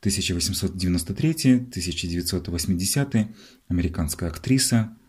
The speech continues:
драматург, сценарист и секс-символ. Знаменитости этого типа очень зависимы от расположения к ним общества. Они всегда тщательно прорабатывают свой псевдообраз,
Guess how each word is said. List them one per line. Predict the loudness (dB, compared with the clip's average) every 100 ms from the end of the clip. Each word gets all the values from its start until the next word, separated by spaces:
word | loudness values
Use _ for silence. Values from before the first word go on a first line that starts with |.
| _
драматург, | -2 2 2 2 0 0
сценарист | -2 -2 0 2 2 0 -6 -4
и | -2 -2
секс-символ. | -2 -2 0 0 0 0 0 -4 -10 -16 -20 _ _ _ _ -18 -14 -12 -12 -12 -4
Знаменитости | 4 10 12 12 10 8 4 4
этого | 6 4
типа | 4 4 2
очень | 2 2 2 4 6
зависимы | 6 6 6 6 8 6 0 -8 -2
от | 0
расположения | 2 2 4 4 8 8
к | 6
ним | 4 2 0
общества. | -10 -8 -6 -6 -6 -10 -14 -20 _ -20 -8 0
Они | 2
всегда | 2 2 2 2
тщательно | 0 0 0 0 0 -2 -14 -20 _ 2
прорабатывают | 4 6 4 2 2 0
свой | 0 2 0 -2 -8 _ _ _ -4
псевдообраз, | 2 4 4 4 0 6 8 10 8 2 -2